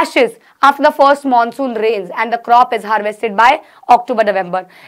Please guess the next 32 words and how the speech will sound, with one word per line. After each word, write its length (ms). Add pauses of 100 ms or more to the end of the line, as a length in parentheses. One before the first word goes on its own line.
In 140
plots 280
of 60
agriculture 580
को, 120
cultivation 640
को 120
for 180
a 80
couple 300
of 200
years, 260
और 180
फिर 160
इनको 320
fallow 300
छोड़ 220
दिया 160
था। 180
Fallow 280
मतलब 220
बंजर, 400 (340)
छोड़ 260
दिया 180
जाता 180
था 80
बारह 240
से 140
अठारह 360
सालों 320
के 160
लिए, 320